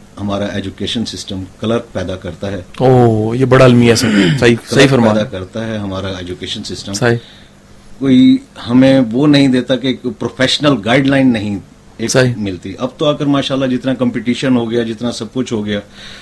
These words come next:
Speaker 1: तो उसमें तो फिर भी बहुत कुछ अब नजर आने लग गया है। But उस वक्त में आप यकीन जानिए कि अगर मुजफ्फरगढ़ की मैं बात करूं, तो
Speaker 2: हम्म।
Speaker 1: मुजफ्फरगढ़ में हम लोगों को even माँ सिवाय इसके ये पता नहीं होता था, ठीक है, ग्रेजुएशन कर लेंगे,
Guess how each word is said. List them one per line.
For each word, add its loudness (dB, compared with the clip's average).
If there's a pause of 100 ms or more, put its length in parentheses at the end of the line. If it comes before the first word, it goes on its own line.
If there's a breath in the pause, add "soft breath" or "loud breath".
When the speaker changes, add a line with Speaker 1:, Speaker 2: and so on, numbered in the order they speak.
(120)
Speaker 1:
तो -8
उसमें 0
तो 2
फिर 0
भी 6
बहुत -2
कुछ -2
अब -4
नजर 2
आने 2
लग 0
गया 0
है। -2 (600 loud breath)
But 4 (280)
उस -2
वक्त -2
में 4 (340)
आप -4
यकीन 0
जानिए 0
कि -4
अगर -2
मुजफ्फरगढ़ -4
की -6
मैं -4
बात -6
करूं, -6
तो -10
Speaker 2:
हम्म। 4
Speaker 1:
मुजफ्फरगढ़ 0
में 2
हम 0
लोगों 0
को -4
even -2
माँ 2
सिवाय -4
इसके -6
ये 0
पता -4
नहीं 0
होता -4
था, -4
ठीक -6
है, -4
ग्रेजुएशन -2
कर -4
लेंगे, -2